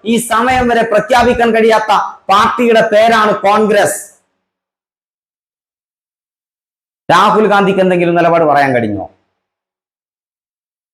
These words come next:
എന്നിട്ടാണ് സംഘപരിവാറിനെതിരെ ഞാൻ ബി ജെ പിയെ വിമർശിക്കുന്നു എന്ന്, പിണറായി എന്നെ വിമർശിക്കുന്നു എന്ന്. പിണറായി വിജയൻ ഈ രാഹുൽ ഗാന്ധിയേക്കാൾ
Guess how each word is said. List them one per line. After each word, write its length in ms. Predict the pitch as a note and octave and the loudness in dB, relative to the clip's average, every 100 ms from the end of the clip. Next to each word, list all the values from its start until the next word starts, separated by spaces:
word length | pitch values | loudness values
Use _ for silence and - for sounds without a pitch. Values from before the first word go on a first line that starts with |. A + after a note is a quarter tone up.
| _ _ | _ _
എന്നിട്ടാണ് 680 | - - - F#3 G3+ F#3 D#3+ | -20 -20 -6 -2 2 0 0
സംഘപരിവാറിനെതിരെ 840 | D#3 E3+ G3 G3 F#3+ F#3 F#3 F3 D#3+ | -2 0 0 0 2 2 0 0 0
ഞാൻ 240 | D#3 F3 | 0 -2
ബി 240 | E3 E3+ F#3 | -2 -4 -2
ജെ 120 | G3 | -2
പിയെ 180 | F3 E3+ | -2 -2
വിമർശിക്കുന്നു 600 | E3 D3+ D#3 D#3 C#3 A2+ | -2 -4 -6 -4 -2 -4
എന്ന്, 140 | G2 - _ _ _ _ _ _ _ _ _ | -8 -14 _ _ _ _ _ _ _ _ _
പിണറായി 360 | F3+ G3 G3+ F#3 | -2 2 2 2
എന്നെ 200 | F3+ F#3+ | 0 0
വിമർശിക്കുന്നു 580 | F3+ E3+ C#3+ C#3+ C3+ A#2 | 0 -2 -4 -4 -4 -6
എന്ന്. 180 | G#2 F#2+ - _ _ _ _ _ _ - | -8 -12 -20 _ _ _ _ _ _ -6
പിണറായി 360 | D#3 G3+ A#3 B3+ | 0 2 2 2
വിജയൻ 640 | B3+ A3 A#3+ F3 D#3 E3 - - _ _ _ _ - | 0 0 0 0 -2 -6 -14 -20 _ _ _ _ -6
ഈ 160 | F3 G#3+ | 0 2
രാഹുൽ 420 | G3+ A3+ A3 B3+ | 2 2 0 0
ഗാന്ധിയേക്കാൾ 920 | B3 A#3+ A#3+ A#3+ A#3 A#3+ F#3+ C3 | 0 0 0 0 0 0 0 -2